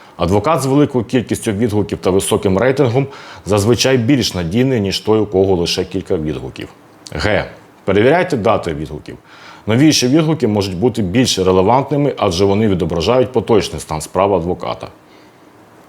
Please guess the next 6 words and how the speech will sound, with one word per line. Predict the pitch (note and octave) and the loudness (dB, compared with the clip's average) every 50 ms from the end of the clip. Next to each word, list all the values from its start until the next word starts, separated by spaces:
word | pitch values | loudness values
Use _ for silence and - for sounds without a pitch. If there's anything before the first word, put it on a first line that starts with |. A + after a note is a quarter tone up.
| - - - - - - - - - - - | -20 -20 -20 -20 -20 -20 -20 -20 -18 -10 -4
Репутація | - G2 A2 - B2+ - - E3+ F#3+ F#3 F#3 E3 C#3 | -2 -2 0 2 0 0 2 2 2 2 2 0 -2
адвоката — | A#2 A#2+ B2+ B2 D#3 D#3+ D#3+ D#3+ B2+ | 0 -2 -2 0 0 0 0 0 -2
це | - - | -2 -4
ключовий | G#2+ - B2 - - C3 B2 B2 G#2 | -4 -4 -4 -2 0 2 2 4 2
аспект | F2+ E2 - - F#2 E2 - | 2 0 -2 -6 -6 -6 -6
вибору. | E2 E2 E2 D#2 C#2+ C2+ C2 - | -6 -8 -6 -6 -6 -8 -10 -14